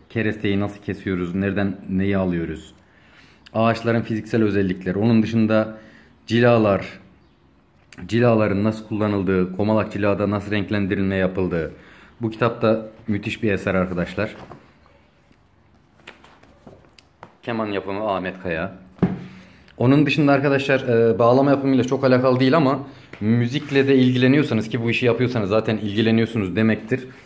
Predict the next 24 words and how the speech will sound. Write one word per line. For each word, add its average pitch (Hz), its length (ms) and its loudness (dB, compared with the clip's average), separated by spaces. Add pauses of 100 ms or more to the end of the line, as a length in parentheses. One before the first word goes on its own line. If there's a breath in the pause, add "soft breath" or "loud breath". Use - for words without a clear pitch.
(520 loud breath)
Muammer 127 400 4
Sun'un 131 300 2
solfej 127 460 0
kitabı, 117 320 -2
bu 113 80 -6
solfej 117 400 0
bir 117 100 0
iki 117 160 -4
C 110 240 -6
D'si 110 220 0
ile 113 120 2
beraber 107 300 4
zaten 120 460 0 (840 soft breath)
Muammer 117 400 4
Sun 123 300 2
bu 117 100 0
işte 135 200 -2
otoritedir. 123 760 0 (1300)
Hani 104 200 -6
bu 113 80 -2
kitapları 113 480 2
da 110 140 2 (120)
alıp 101 320 -2
okumanızı, 101 720 0